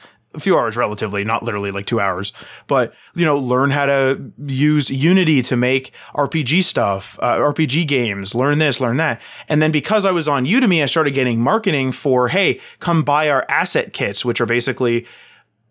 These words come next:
you know, "Come buy our R P G asset kits. It comes with a bunch of swords and a bunch of towns and a bunch of buildings and a bunch of this and a bunch of that." And I was realizing to my-, realizing to myself, I was like, "Man, this is kind of really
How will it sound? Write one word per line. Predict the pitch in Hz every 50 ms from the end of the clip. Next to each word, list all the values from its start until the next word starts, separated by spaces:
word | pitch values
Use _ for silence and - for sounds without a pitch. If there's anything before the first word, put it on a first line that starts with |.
| _ _ _ 104
you | 131
know, | 135 127
"Come | - - 170 170
buy | 165 165 170
our | 160 160
R | 139 156
P | 156 170 160
G | 131 147 -
asset | - 131 139 - - 127 101
kits. | - 120 107 -
It | 131 -
comes | 151 139 135
with | 135 131
a |
bunch | 123 135 131 -
of | 151 143
swords | - - 233 220 170 143 131 120 113 113
and | 113 117
a | 110
bunch | 117 117 117
of | 180 170
towns | - - 196 202 196 190 170 139 127 117
and | 117 117
a |
bunch | 113 120 123 120
of | 175 156
buildings | 143 196 214 208 180 151 131 123 117 110
and | 113 113
a | 113 113
bunch | 127 127 -
of | 170
this | 180 202 180 -
and | 120 117
a |
bunch | 113 120 110 -
of | 127
that." | 185 202 165 131 - - - - - - -
And | - 165
I | 175
was | 170 165 156
realizing | 226 262 247 220 190
to | - 170
my-, | 151 143 127 - 135
realizing | 175 220 226 202 175 151 147 131
to | 147 135
myself, | 127 117 - 123 120 113
I | 123
was | 117 120
like, | 120 107
"Man, | 190 233 226 147 117
this | 113 151 202 -
is | 359 294 - - - _ _ _
kind | - - - 170 165 175 185
of | 196 175
really | 143 131 131 143 151 151 135 131 117 113 120 127 -